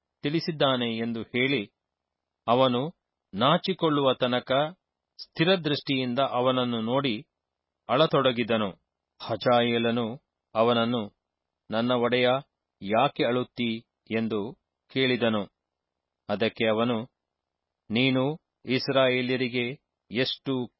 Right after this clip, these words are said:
ಕೇಡು ಮಾಡುವಿ ಎಂಬುದು ನನಗೆ ಪ್ರಕಟವಾಯಿತು. ನೀನು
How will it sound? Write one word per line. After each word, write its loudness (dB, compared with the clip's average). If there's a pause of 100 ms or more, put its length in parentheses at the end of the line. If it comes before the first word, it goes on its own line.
(100)
ಕೇಡು 2
ಮಾಡುವಿ 0
ಎಂಬುದು -2 (560)
ನನಗೆ 0
ಪ್ರಕಟವಾಯಿತು. 0 (400)
ನೀನು 2